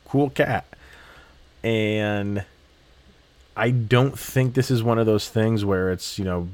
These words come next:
because some journalists are allowed into practice and they just happen to catch it. I don't think it's one of those things where it's like, "Well, it happens all the time in practice. He just doesn't really show it during a game or during a press conference." I don't think he ever shows this.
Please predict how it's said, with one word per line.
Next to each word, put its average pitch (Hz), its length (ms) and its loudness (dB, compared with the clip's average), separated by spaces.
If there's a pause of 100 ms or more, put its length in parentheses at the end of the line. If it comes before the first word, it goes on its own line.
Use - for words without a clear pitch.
(120)
because 92 680 -4 (1900)
some 107 340 -2
journalists 104 400 4
are 98 80 4
allowed 92 320 2
into 82 160 -4
practice 90 520 -2
and 90 80 -4
they 85 80 -2
just 85 160 -6
happen 87 240 -4
to 85 60 -4
catch - 280 -4
it. 87 200 -4 (680)
I 104 60 0
don't 113 160 4
think 131 120 2
it's 107 100 -4
one 113 100 4
of 107 80 2
those 98 160 2
things 95 160 0
where 92 60 -2
it's 87 100 -4
like, 90 140 -2
"Well, 101 160 4
it 90 40 0
happens 90 300 -4
all 87 100 0
the 82 60 -10
time 85 220 -2
in 80 80 -4
practice. 82 540 -4
He 90 120 -4
just 85 220 -6
doesn't 82 400 -4
really 85 320 -2
show 87 420 0
it 82 180 -2
during 85 300 -2
a 80 60 -6
game 85 360 -2
or 82 60 -2
during 82 300 -4
a - 20 -12
press - 260 -6
conference." 107 540 -6 (720)
I 135 120 0
don't 151 160 0
think 123 160 0
he 117 180 0
ever 127 200 0
shows 67 360 -6
this. - 260 -14